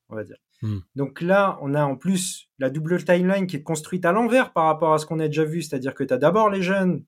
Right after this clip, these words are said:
Speaker 1: et t'as ensuite des vétérans que tu vas aller chercher pour, euh, pour, euh, essayer de, de, de gagner plus vite.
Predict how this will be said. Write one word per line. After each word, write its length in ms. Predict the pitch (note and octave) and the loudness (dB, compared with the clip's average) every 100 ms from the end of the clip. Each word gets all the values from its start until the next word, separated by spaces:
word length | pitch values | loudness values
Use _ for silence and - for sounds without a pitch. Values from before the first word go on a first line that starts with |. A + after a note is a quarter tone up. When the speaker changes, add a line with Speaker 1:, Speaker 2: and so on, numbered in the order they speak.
| B2 | -8
Speaker 1:
et 140 | A#2+ | -4
t'as 120 | C3 | 0
ensuite 600 | C#3 F#3 G3 G#3+ F#3+ - | 2 0 -2 -4 -4 -6
des 140 | C#3 C#3+ | -2 0
vétérans 440 | D3 D#3 D3+ D#3+ | 0 2 4 2
que 80 | D#3 | 0
tu 100 | B2+ | -2
vas 100 | B2 | 0
aller 140 | B2 | 0
chercher 520 | B2+ C3+ - C#3+ C3+ _ _ _ | -2 -2 0 0 0 _ _ _
pour, 260 | - B2+ A#2+ | -4 0 2
euh, 160 | A2+ A2+ - | 2 2 -4
pour, 240 | B2+ A#2+ | -2 2
euh, 520 | A#2 A#2 A2+ A2+ A#2 B2 D3+ | 2 2 0 -2 -6 -8 -6
essayer 420 | C#3+ C#3+ C#3 C#3 | -2 2 4 4
de, 240 | C3 B2+ | 2 -2
de, 240 | A#2+ B2+ B2+ | -2 -4 -4
de 180 | A#2+ B2+ | -4 -2
gagner 360 | C#3+ D3 D#3+ | 2 6 6
plus 160 | D#3 D#3 | 4 0
vite. 320 | D3 A#3+ - | -2 -4 -6